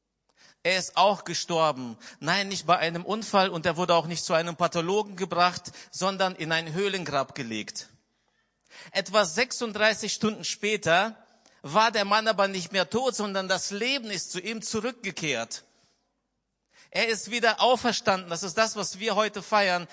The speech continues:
Jesus Christus ist nicht tot geblieben, sondern ist auferstanden. Und nun, du ahnst es wahrscheinlich schon. Wen ruft er zuerst an? Nein, damals gab's keine Telefone, aber zu wem geht er zuerst?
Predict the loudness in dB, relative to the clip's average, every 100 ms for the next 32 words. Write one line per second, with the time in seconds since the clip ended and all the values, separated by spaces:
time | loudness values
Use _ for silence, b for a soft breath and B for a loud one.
0 | B -6 -4 -2 -2 -6 -6 -6 -6 -6
1 | -6 -6 -8 -6 -4 -4 -4 -4 -2 -2
2 | -2 -4 -4 -6 -4 -2 0 0 -2 2
3 | 2 0 -6 -8 B -6 -2 -2 0 2
4 | 2 2 -6 _ _ _ _ _ _ _
5 | _ _ _ _ _ _ -12 -6 -4 -4
6 | -6 -8 -8 -6 -6 -8 -10 -8 -10 -12
7 | _ _ _ _ _ _ _ _ -14 -2
8 | 0 0 -2 -4 -4 -4 -4 -4 -4 -4
9 | -4 -4 -6 -8 -12 _ _ _ _ _
10 | _ _ _ _ _ _ _ _ _ _
11 | B B 0 2 4 2 2 2 0 0
12 | -2 0 -2 -2 -2 -2 0 2 6 4
13 | 2 B -4 -4 -2 -2 -2 -4 -2 -2
14 | -2 -2 -4 -4 -4 -2 -2 -4 -6 -10